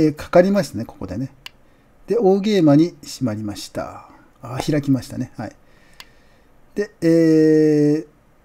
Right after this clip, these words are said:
ここに、まあ、開きましたね。大体ゲイマにね。で、かかって、そして、付け伸び定石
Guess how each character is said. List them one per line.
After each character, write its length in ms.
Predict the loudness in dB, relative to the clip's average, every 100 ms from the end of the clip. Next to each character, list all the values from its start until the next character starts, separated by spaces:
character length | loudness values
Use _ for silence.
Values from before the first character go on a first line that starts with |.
| _ _ _ -20
こ 100 | -6 0
こ 80 |
に、 160 | 4 4
ま 160 | 2 -2
あ、 40 |
開 200 | 0 0
き 80 | 2
ま 100 | 0
し 60 | 0
た 100 | -8
ね。 120 | -2
大 180 | 0 0
体 140 | 0
ゲ 120 | -2
イ 40 | -6
マ 100 | -8
に 100 | -10
ね。 140 | -12 _ _ _ -20 -20 _ _ _ _ _
で、 100 | -10
か 140 | -8 -4
か 140 | -4
っ 60 | -6 -10 _ -6
て、 160 | -4
そ 160 | -2 -4
し 100 | -4
て、 240 | -4 -4 -6 _ _ _ _ -20 -20 _ -20
付 280 | -12 0 0
け 60 |
伸 120 | 2 0
び 140 | 0
定 140 | 0 -2
石 160 | -6